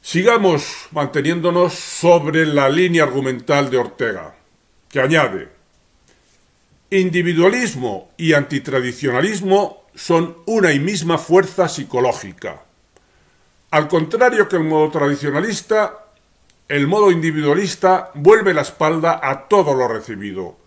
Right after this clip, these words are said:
repudiándolo precisamente por ser recibido, y en su lugar aspira a producir un pensamiento nuevo, que valga por su propio contenido.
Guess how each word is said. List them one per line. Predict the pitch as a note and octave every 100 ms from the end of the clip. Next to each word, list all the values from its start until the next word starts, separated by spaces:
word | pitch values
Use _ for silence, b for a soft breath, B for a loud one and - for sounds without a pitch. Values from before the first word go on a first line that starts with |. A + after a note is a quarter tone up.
| _ _ _ _ _
repudiándolo | C3 C#3 C3+ B2 E3 G#3+ A3 G#3+ G#3+ - - _
precisamente | E3+ E3+ - A#3+ - E3 F#3+ F#3+ G3+
por | - D#3 B2+
ser | - G#3+
recibido, | D#3+ B2+ B2 A#2+ F3+ A2 D#2+ - _ _ _ _ _ _ _
y | C#3
en | B2
su | A#2 A#2+
lugar | G2 A#2 D3+ F#3+ - _ _ _ _ _ -
aspira | C3+ - A#2+ B2+ D#3
a |
producir | D#3+ C#3 C3+ F3 F#3
un | E3+ -
pensamiento | D#3 C#3 C3 F3 F#3 G#3 G#3 - -
nuevo, | C3 D3+ D3+ F#2 D#2+ - _ _ _ _ _
que | F3+ F3
valga | E3+ A3 F3+ G#2 F2+ -
por | C#3 B2+
su | E3+ -
propio | E3 D#3+ C3+
contenido. | C3+ G#2 A#2+ G#2 F#2+ E2